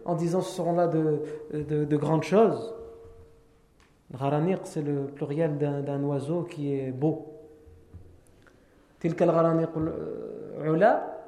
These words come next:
wa inna shafa'atahunna la turtaja. » Et, euh, l'in-, l'intercession de ces idoles est quelque chose qui doit être espéré. Et c'est pour ça qu'on s'est prosterné. Que, euh, tout ça, c'est du mensonge.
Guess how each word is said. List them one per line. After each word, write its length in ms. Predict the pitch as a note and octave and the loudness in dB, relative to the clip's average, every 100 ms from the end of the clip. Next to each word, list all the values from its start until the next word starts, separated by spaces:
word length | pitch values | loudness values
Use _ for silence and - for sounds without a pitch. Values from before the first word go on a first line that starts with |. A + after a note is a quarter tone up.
| - | -6
wa 120 | F#3+ | -2
inna 200 | G#3+ G#3+ | 2 2
shafa'atahunna 920 | G#3 G3+ G3+ F#3 F#3 F3+ E3 G#3 A3+ | 2 2 4 4 4 2 2 2 2
la 120 | G#3 | 2
turtaja. » 580 | F3 E3 D#3+ D3 G3 A#3+ - - | 0 -2 0 2 2 0 -4 -6
Et, 360 | F#3 F#3+ F#3 E3 - - - - | 2 4 4 0 -6 -14 -16 -8
euh, 200 | - E3 | 0 2
l'in-, 300 | D#3 D#3 G3 | 2 4 4
l'intercession 840 | G3 G3 G#3+ A3 G#3+ G#3+ G3+ A3 F#3+ | 6 6 8 6 4 0 0 2 4
de 100 | F#3 | 2
ces 300 | F3+ D#3+ D#3+ | 0 0 2
idoles 340 | D#3 A#3 A#3 - - - - | 6 6 4 -4 -12 -14 -8
est 40 | |
quelque 260 | D#3+ D#3+ F3+ | -2 0 2
chose 220 | F3+ G3+ | 2 2
qui 100 | F#3 | 2
doit 180 | D#3 E3 | 4 4
être 180 | D#3+ E3+ | 4 0
espéré. 400 | - - C3+ B2 - - | -2 -2 -2 -4 -8 -4
Et 40 | |
c'est 160 | - F3+ | 2 2
pour 120 | G3+ | 4
ça 120 | A#3 | 2
qu'on 120 | A3 | 2
s'est 140 | F3 F#3 | 0 -2
prosterné. 460 | - D#3+ D#3+ C3 A2+ - - - - - - - - - - | -2 -4 -6 -6 -10 -16 -20 -20 -20 -20 -20 -20 -20 -20 -6
Que, 100 | B3+ | -4
euh, 280 | B3 A#3 A3+ | -4 -6 -8
tout 100 | - | -8
ça, 140 | A3 A#3+ | -4 -2
c'est 140 | A3+ | -2
du 100 | F3+ | -2
mensonge. 440 | F#3 E3 D3+ - | -2 -4 -8 -14